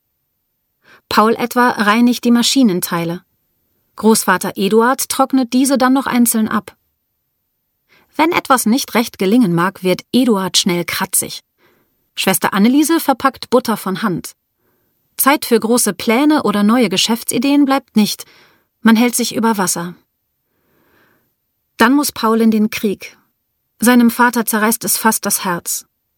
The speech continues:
Gustav Rücker wurde im Ersten Weltkrieg an der Westfront schwer verwundet. Einer seiner Brüder fiel. Sein Sohn Paul wird mit sechzehn Jahren als Marinehelfer nach Kiel eingezogen, kommt später nach Sylt,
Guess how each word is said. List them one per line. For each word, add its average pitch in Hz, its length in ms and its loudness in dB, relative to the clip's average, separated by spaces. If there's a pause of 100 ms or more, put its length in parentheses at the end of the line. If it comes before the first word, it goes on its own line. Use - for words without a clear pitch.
(500)
Gustav 226 400 0
Rücker 233 340 2
wurde 226 180 4
im 208 160 0
Ersten 220 420 0
Weltkrieg 226 440 -2
an 214 100 0
der 214 100 0
Westfront 180 580 -2
schwer 190 300 0
verwundet. 180 600 -2 (680)
Einer 202 260 0
seiner 208 240 0
Brüder 220 320 2
fiel. 196 420 -2 (1000)
Sein 220 220 4
Sohn 247 260 2
Paul 262 360 0
wird 233 200 -2
mit 202 160 -2
sechzehn 226 440 0
Jahren 226 360 2
als 202 180 -4
Marinehelfer 214 840 2
nach 220 260 0
Kiel 220 300 0
eingezogen, 190 760 -2 (480)
kommt 202 240 2
später 202 320 0
nach 185 160 -4
Sylt, 202 400 -2